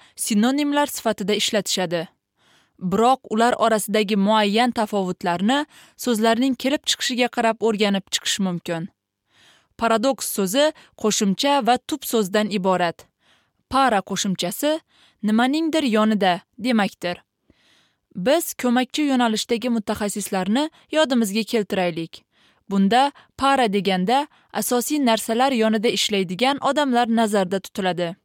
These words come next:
Paradoks so'ziga ko'proq mos xususiyat uning tub so'zida joylashgan. Doks so'zi yunoncha dokein so'zidan kelib chiqqan bo'lib,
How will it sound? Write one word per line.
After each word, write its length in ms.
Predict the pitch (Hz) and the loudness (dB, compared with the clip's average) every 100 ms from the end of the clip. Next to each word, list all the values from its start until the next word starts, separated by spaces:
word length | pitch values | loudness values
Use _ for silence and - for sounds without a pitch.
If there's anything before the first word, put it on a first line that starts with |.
| _ _ _ _ _ _ _ _ _ - | _ _ _ _ _ _ _ _ _ -2
Paradoks 520 | 233 233 254 277 - | 2 4 2 -2 -4
so'ziga 420 | - 226 196 208 196 | -4 -2 0 0 0
ko'proq 380 | 233 - 214 214 | -2 -2 -2 2
mos 260 | 233 226 | 0 0
xususiyat 600 | - - 214 - 254 320 _ - | -4 -6 -6 -2 0 0 _ -18
uning 300 | - 226 294 | -4 0 0
tub 200 | - 349 | 0 -4
so'zida 420 | - 254 208 196 226 | -4 -4 -2 0 0
joylashgan. 680 | 208 202 185 - 170 165 175 _ _ _ _ _ - | 2 0 0 -4 -6 -10 -10 _ _ _ _ _ -10
Doks 380 | 180 220 247 - | -2 0 0 -4
so'zi 440 | - 196 175 254 285 _ - - | -4 -2 0 0 0 _ -20 -4
yunoncha 520 | 202 208 190 - 254 285 - _ | 0 2 0 2 2 0 -4 _
dokein 520 | - 208 - 285 302 247 | -4 -4 0 0 2 0
so'zidan 460 | 233 208 190 202 | -2 -2 0 -2
kelib 260 | 185 196 185 | 0 -2 -2
chiqqan 400 | - - 190 190 | -6 -4 -2 0
bo'lib, 280 | 214 269 311 | 2 2 0